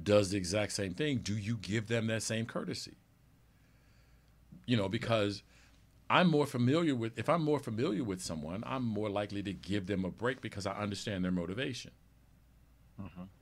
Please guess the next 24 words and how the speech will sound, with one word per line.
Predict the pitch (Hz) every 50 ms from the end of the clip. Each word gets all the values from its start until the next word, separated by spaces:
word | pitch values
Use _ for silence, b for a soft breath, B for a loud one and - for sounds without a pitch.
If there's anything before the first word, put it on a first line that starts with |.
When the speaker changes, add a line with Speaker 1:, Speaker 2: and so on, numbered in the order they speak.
| - _ - - - _ _ - _ _ - _ _ _ - _ - _ - _ _ _ _ - _ - _ _ -
Speaker 1:
If | 104 92 113
I | 107 104
don't, | 92 82 - 131 175 180 185 - -
if | 95 -
I | 104 104
don't | 92 110 120 175 185
have | 147 131 127 113 107
a | 101 95
relationship | 85 87 90 92 95 92 - 92 87 - - 87 - -
with | 82 80 -
you, | 80 85 87 - -
if | 92 95
I | 104 98
don't | 90 107 120 143 165 175 180 - b b b b b b b b b b
have | - 120 98
a | 95
connection | 95 - 98 92 95 98 95 - - 90 85
with | 82 82 80 -
you, | 85 85 85 95 - b b b b b b b b
I | 110 127
may | 135 127 120 110
be | 101 104 101
less | 98 101 127 190 196 - -
likely | - 85 87 87 - - - - -